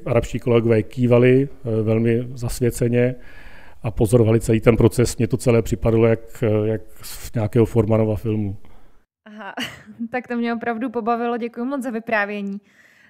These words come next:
Speaker 2: Eh, já tedy vím, že teď už máte produktové video a že jste na to připraveni lépe, takže, eh, takže to se stalo asi někdy v začátcích. A jinak já ti moc děkuju i obecně za tvou účast.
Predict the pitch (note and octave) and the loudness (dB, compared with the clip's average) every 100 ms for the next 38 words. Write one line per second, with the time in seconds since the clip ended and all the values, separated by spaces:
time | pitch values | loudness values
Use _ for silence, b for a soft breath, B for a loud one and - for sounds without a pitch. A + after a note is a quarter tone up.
0 | - G#3+ G#3 G3+ G3+ G3 G3+ - _ G#3 | -12 -8 -6 -6 -6 -8 -10 -14 _ -10
1 | G#3 G3 F#3+ - G#3 A3 G#3 G#3 A#3 A3 | -6 -6 -8 -10 -8 -6 -4 -6 -6 -10
2 | G3+ G#3+ - G#3+ G#3 G3 A#3 A#3 G#3 G#3 | -12 -12 -12 -6 -4 -4 -8 -8 -6 -6
3 | A3+ A#3 A3+ A#3+ G#3+ G#3 A#3 A3+ A3 A3+ | -6 -6 -2 -2 -4 -4 -2 -2 -2 -6
4 | - A3 G#3+ A#3 A3 G#3 G#3 A3 A#3+ G3 | -6 -4 -4 -8 -12 -8 -4 -2 -4 -4
5 | F#3 G#3 A3 G#3+ G3+ G#3 G3+ b b b | -8 -8 -8 -8 -8 -8 -10 b b b
6 | b - G#3 G3+ G3 G3 G#3 G#3 F3+ - | b -8 -4 -2 -4 -8 -12 -14 -16 -18
7 | - A3 G#3 G3+ - A#3+ A3 B3+ G#3+ G3 | -16 -8 -4 -4 -2 -2 0 -2 -4 -6
8 | G#3+ G#3 G#3+ C4+ C4+ _ b b b _ | -4 -6 -8 -12 -14 _ b b b _
9 | G#3 G3+ G3 G3 G3 G3+ G#3 G3+ G3 A#3 | -6 -4 -4 -4 -4 -6 -6 -10 -8 -8
10 | B3 G3+ A3 A#3+ C4 C4 C4 - A3+ G#3+ | -8 -10 -12 -6 -4 -2 -4 -6 -8 -10
11 | G3+ G#3 F#3+ A3 B3 A#3 A#3 C4 G3 - | -10 -10 -10 -8 -8 -8 -8 -8 -10 -10
12 | A3+ | -10